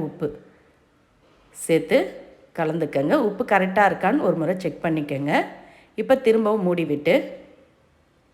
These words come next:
ஒரு மூணு நிமிஷம் அப்படியே கொதிக்க விடுங்க. நல்லா கிரேவி கொதிச்சு எண்ணெய்லாம் பிரிஞ்சு வரட்டும். இந்த அளவுக்கு எண்ணெய் பிரிஞ்சு வந்ததும் இப்ப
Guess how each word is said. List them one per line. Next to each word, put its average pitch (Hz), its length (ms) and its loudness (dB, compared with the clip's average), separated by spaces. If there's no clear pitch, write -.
ஒரு 180 160 4
மூணு 202 200 2
நிமிஷம் 247 280 0
அப்படியே 180 240 -2
கொதிக்க 151 320 -2
விடுங்க. 143 260 0
நல்லா 170 180 2
கிரேவி 170 240 0
கொதிச்சு 156 360 -2
எண்ணெய்லாம் 175 360 0
பிரிஞ்சு 175 380 0
வரட்டும். 151 460 -2
இந்த 170 160 -2
அளவுக்கு 147 360 -2
எண்ணெய் 175 260 0
பிரிஞ்சு 175 360 -2
வந்ததும் 151 400 0
இப்ப 185 120 -4